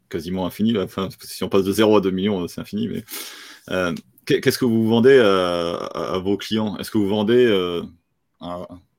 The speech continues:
un résultat ou est-ce que vous vendez, euh, les moyens pour trouver le, le,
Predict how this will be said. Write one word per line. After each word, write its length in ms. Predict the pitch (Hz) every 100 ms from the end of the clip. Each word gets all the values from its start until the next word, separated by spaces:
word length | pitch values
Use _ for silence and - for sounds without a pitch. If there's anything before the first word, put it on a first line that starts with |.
| _ _ _ -
un 100 | 90
résultat 540 | 101 98 - 135 202 _ _ _ _ -
ou 100 | 110
est-ce 100 | 123
que 80 | 110
vous 140 | 101
vendez, 280 | 101 101 123
euh, 180 | 110 95
les 140 | 95
moyens 300 | 92 101 120
pour 320 | 92 92 90
trouver 340 | 78 - 101 110
le, 560 | 90 90 87 87 87
le, 440 | 87 87 87 85